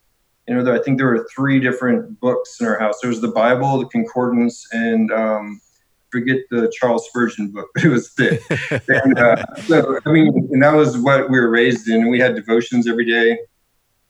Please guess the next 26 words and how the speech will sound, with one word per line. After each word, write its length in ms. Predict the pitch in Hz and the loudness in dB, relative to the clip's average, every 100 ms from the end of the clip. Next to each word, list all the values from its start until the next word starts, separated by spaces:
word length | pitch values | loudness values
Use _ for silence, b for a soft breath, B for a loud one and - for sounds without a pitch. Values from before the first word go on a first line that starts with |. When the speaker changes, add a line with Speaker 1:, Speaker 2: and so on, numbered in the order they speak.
| _ - | _ -4
Speaker 1:
Um, 340 | 127 120 113 | -2 0 -2
my 100 | 113 | -2
dad 240 | 113 113 | -2 -4
prayed 260 | - 131 131 | -2 0 0
with 140 | 127 | 0
us 160 | 120 113 | -4 -4
every 180 | 117 117 | -2 0
day. 320 | 113 117 113 113 b b b _ | 2 2 2 -2 b b b _
Uh, 200 | 117 107 107 | -4 -2 -2
we 80 | 113 | -2
had 80 | 113 | 0
to 60 | |
memorize 400 | 113 113 113 107 | 2 2 0 -2
chapters 440 | - 117 95 113 107 | -4 -2 -2 -4 -6
of 60 | |
the 80 | 101 | -6
Bible 600 | 107 117 120 120 120 117 | 0 0 0 0 -2 -2
and 220 | 113 98 | -6 -10
quote 220 | _ 113 113 | _ -8 -6
them. 280 | 117 110 110 _ _ _ _ - | -4 -4 -6 _ _ _ _ -4
Um, 600 | 117 113 104 101 101 - _ - | -2 0 -4 -6 -12 -16 _ -2
and 180 | 131 123 | 0 0
so, 640 | 143 131 120 113 117 - _ | 0 2 2 2 0 -6 _
you 140 | - 123 | -6 -4
know, 240 | 104 101 | -2 -4
at, 120 | 120 | -6